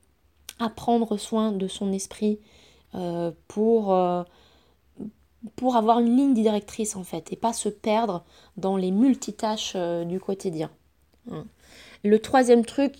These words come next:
dont, dont j'ai, j'ai parlé, c'était la, la spiritualité. Le fait de développer sa spiritualité. Donc en fait, par le mot spiritualité, j'entends pas seulement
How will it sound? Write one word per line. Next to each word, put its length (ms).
dont, 260
dont 260
j'ai, 340
j'ai 160
parlé, 460
c'était 580
la, 420
la 140
spiritualité. 800
Le 60
fait 120
de 100
développer 480
sa 180
spiritualité. 760
Donc 260
en 100
fait, 440
par 160
le 80
mot 160
spiritualité, 800
j'entends 260
pas 220
seulement 720